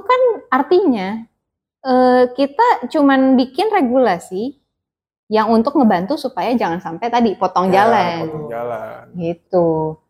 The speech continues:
Speaker 1: Karena ka-, gimana pun kalau misalnya, eh, si produsen tetap bisa nge-live sendiri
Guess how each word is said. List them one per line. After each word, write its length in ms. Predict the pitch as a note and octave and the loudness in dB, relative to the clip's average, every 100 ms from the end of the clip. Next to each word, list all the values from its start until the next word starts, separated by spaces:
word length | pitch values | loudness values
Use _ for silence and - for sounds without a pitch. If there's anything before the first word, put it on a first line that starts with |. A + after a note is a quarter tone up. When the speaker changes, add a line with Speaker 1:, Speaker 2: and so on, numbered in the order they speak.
| _ | _
Speaker 1:
Karena 480 | - G3+ C#4 C#4+ - | -2 0 0 -2 -2
ka-, 400 | G#3+ G#3 - A3 | 0 0 0 0
gimana 560 | A3+ A3+ A3 C#4+ - | 4 2 2 0 0
pun 240 | G3 G3 A3 | -2 -2 0
kalau 320 | F#3+ F3+ F3+ | 0 0 0
misalnya, 880 | F#3 F3+ E3+ F3 G3+ A#3 A#3 A#3+ A3+ | -4 -8 -8 -6 -2 -2 0 -2 -4
eh, 300 | F3+ F3 E3+ | -6 -4 -6
si 240 | - F#3 F3 E3+ E3+ E3+ - | -4 -2 0 0 0 -4 -2
produsen 640 | F#3+ F3+ F3 F3 G3 F#3 F#3+ | 0 2 0 0 -2 -2 -4
tetap 320 | F#3 - F3 | -6 -8 -4
bisa 240 | F3+ - | -4 -4
nge-live 320 | E3 E3 E3 | -6 -4 -4
sendiri 800 | F3 F#3 A3+ A#3+ G#3+ G#3 G#3 G#3 | -4 0 2 2 0 -2 -4 -6